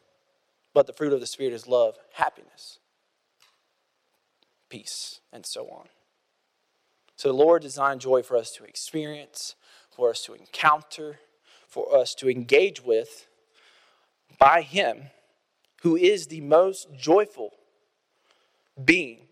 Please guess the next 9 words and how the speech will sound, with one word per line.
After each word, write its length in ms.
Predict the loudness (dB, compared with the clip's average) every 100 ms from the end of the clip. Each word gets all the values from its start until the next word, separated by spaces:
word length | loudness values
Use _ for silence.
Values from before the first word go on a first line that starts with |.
| _
in 100 | -6
the 80 | -4
universe. 540 | -6 -10 -14 -20 -20 _ _ _ _ _ _ _ _ _ _ _
The 160 | -6 4
most 280 | 4 4 2
joyful 380 | 2 0 -6 -8 -6
being 320 | -2 -2 -4 _ _ _ _ _ _ _ _
is 280 | 0 0 -4
Him. 200 | -12